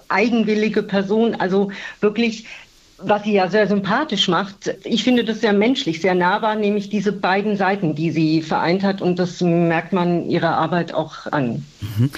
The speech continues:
Speaker 2: was zeichnet ihr Werk aus? Hat sie sich zeitlebens ganz auf die Lyrik spezialisiert?
Speaker 1: Sagen wir mal, jein, das ist das, das Spannende. Sie hat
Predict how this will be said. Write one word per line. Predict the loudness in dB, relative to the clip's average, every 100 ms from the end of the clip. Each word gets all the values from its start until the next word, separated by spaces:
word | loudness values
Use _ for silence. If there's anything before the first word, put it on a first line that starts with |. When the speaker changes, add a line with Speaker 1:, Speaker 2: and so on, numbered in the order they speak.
| -12 -6
Speaker 2:
was | -4 -2
zeichnet | -2 0 -2 2
ihr | 0 2
Werk | 0 -2 -4
aus? | -2 2 2 0 -4
Hat | -2
sie | 0
sich | 0 -2 -2
zeitlebens | -4 0 2 2 0 -4 -2
ganz | -2 -2
auf | -2
die | 0
Lyrik | 2 0 0 -4
spezialisiert? | -6 -6 -2 0 0 -2 -4 -8 -20 -20 _ _ _ _ -16 -14 -10 -2
Speaker 1:
Sagen | 0 2
wir | 2
mal, | 2 0
jein, | 0 2 2 0
das | -2
ist | -4 -4 -4
das, | -4 -4 -4
das | -2 -2 -2
Spannende. | 0 0 0 -2 -2
Sie | -2 0
hat | 0 -2